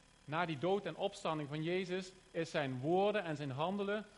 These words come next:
dat is één. Zijn woorden, ja, zo leeft hij het leven. En ik moest denken ook aan, ehm, aan een gelijkenis die Jezus vertelt. Als wij ons huis bouwen op zand,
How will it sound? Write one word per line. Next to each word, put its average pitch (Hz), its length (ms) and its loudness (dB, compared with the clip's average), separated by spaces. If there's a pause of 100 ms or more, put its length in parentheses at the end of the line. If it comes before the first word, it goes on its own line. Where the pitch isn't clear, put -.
(300)
dat 156 160 0
is 170 160 -4
één. 196 420 0 (1160)
Zijn 156 280 -2
woorden, 180 500 2 (1800)
ja, 143 320 -2 (120)
zo 180 180 2
leeft 190 340 2
hij 175 320 2
het 139 120 -6
leven. 156 560 -2 (720)
En 139 100 -6
ik 147 60 -2
moest 165 200 -2
denken 190 380 0
ook 185 240 -2
aan, 160 400 -2
ehm, 143 360 -4 (500)
aan 160 120 -2
een 156 60 0
gelijkenis 170 500 2
die 160 120 -6
Jezus 170 320 0
vertelt. 180 420 -4 (480)
Als - 160 -10
wij 170 240 4
ons 151 180 -4
huis 139 420 -2
bouwen 151 300 2
op - 100 -8
zand, 180 520 0